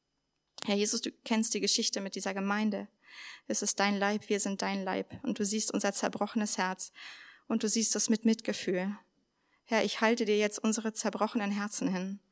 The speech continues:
da wo wir auch zuständig dafür waren oder sind, dass Herzen zerbrochen sind. Ich möchte dir das alles hinhalten. Ich habe keine Lösung. Aber ich darf sie dir auf den Tisch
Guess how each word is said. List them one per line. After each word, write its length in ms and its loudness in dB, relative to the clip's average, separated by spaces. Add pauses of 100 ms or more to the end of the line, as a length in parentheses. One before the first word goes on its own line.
(400)
da 200 0
wo 160 -2
wir 380 4
auch 340 -8 (800)
zuständig 540 0
dafür 340 -4
waren 320 -2
oder 200 -6
sind, 380 2
dass 180 -2
Herzen 300 -4
zerbrochen 460 -4
sind. 380 -4 (420)
Ich 180 -6
möchte 260 2
dir 100 0
das 180 -2
alles 320 0
hinhalten. 460 -4
Ich 160 -6
habe 200 -4
keine 240 -2
Lösung. 480 -2 (640)
Aber 140 2
ich 120 0
darf 180 0
sie 140 -2
dir 240 2
auf 100 -2
den 140 -2
Tisch 280 -4